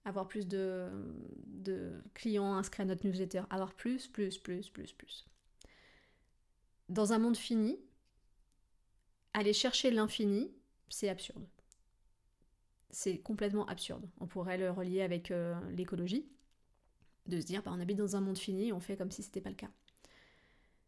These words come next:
En entrepreneuriat, il peut y avoir aussi ça, de se dire, bah, en fait, je, euh, je vais chercher le toujours plus, toujours plus, toujours plus, toujours plus. Je vous en parlerai un peu plus dans le prochain épisode. Est-ce que c'est ce qu'on veut ?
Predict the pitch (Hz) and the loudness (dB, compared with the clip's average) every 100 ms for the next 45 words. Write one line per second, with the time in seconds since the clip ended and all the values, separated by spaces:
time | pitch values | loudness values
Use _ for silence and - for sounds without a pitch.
0 | _ _ _ _ 208 208 202 202 226 208 | _ _ _ _ 0 2 2 0 2 4
1 | 202 277 277 226 214 208 196 190 196 196 | 4 4 2 2 4 4 2 -2 -4 -6
2 | 196 - _ _ _ 208 190 190 190 185 | -10 -16 _ _ _ -2 0 2 2 0
3 | 180 240 208 175 175 196 196 180 190 180 | 2 2 2 0 -2 -4 -6 -6 -4 -2
4 | 175 196 - - - - 208 208 214 214 | -2 -2 -4 -8 -10 -10 -10 -12 -10 -6
5 | 220 202 208 196 - 214 214 180 202 185 | -2 2 2 2 4 4 4 2 -2 -2
6 | 170 208 - 196 170 - 196 - 196 185 | -2 -4 -4 -6 -6 -6 -8 -6 -6 -8
7 | - - 214 - - - - _ _ - | -12 -10 -12 -12 -16 -16 -18 _ _ -12
8 | 180 185 180 175 170 196 196 190 190 180 | -6 -4 -2 -2 -2 -2 -4 -4 -6 -6
9 | 175 185 190 175 190 175 190 _ _ _ | -4 -4 -2 -4 -4 -6 -6 _ _ _
10 | _ _ _ _ _ _ - - - - | _ _ _ _ _ _ -20 -20 -20 -20
11 | - - _ _ _ _ _ _ _ _ | -20 -20 _ _ _ _ _ _ _ _
12 | _ _ _ _ _ _ _ _ _ _ | _ _ _ _ _ _ _ _ _ _
13 | 214 - 330 302 - 190 170 208 | -6 -4 -4 -4 -4 0 0 0